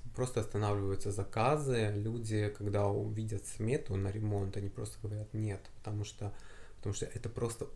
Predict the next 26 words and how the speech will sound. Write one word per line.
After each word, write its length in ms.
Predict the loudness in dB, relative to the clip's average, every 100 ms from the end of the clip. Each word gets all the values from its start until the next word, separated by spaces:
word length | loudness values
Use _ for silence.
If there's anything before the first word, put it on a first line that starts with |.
| 0
очень 540 | 2 2 2 0 2
дорого, 460 | 4 4 4 0 -2
это 160 | 0
нереально 600 | 0 2 2 2 0 -2
дорого. 420 | -4 -4 -4 -4 -6 -8 -12 -12 -12 -12 -10 -2
А, 340 | 0 2 0
так, 200 | 0 -2
например, 840 | 0 0 2 2 4 4 4 2 0
а, 200 | 2 2
реновация 720 | 4 2 4 2 2 2 4
рижской, 1000 | 4 2 0 -4 -6 0 4 4 4 2 -2 -6
м, 680 | 0 0 2 0 0 -2 -2 -2
телебашни 640 | 2 2 4 2 0 0 -2
остановлена, 640 | -2 0 0 0 0 -2
туда 240 | 0 2
должно 420 | 2 2 2 2 2
было 300 | 2 0 -2 -4
быть 320 | -2 0 0
вложено 400 | 0 0 2 0
шестьдесят 460 | 0 0 0 0 2
миллионов 500 | 2 2 2 0 0
евро. 460 | 0 0 2 0 -2 -4 -10 -12 -14 -14 -12 -4 -2
Это 140 | 0 2
была 160 | 2
первая 340 | 2 2 2 4
ласточка. 560 | 2 2 -2 -4 -8